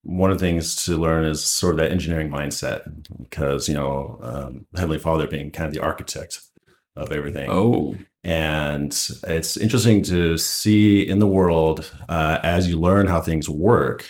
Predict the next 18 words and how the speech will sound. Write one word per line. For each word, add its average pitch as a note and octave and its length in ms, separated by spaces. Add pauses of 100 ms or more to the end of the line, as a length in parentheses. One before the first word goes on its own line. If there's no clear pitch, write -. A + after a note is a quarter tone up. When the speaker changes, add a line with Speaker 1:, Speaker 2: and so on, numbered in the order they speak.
(140)
Speaker 1:
how D#2+ 580 (180)
things F2 460
relate D#2+ 300
to D2 80
each D2 180
other, F#2 400 (400)
you - 120
know, D#2+ 420
even A#2 240
to A2+ 100
the F#2+ 100
basics F#2 440
of, D#2 420 (480)
let's A2 240
learn G2 160
how F#2 80
to E2+ 120
cook - 440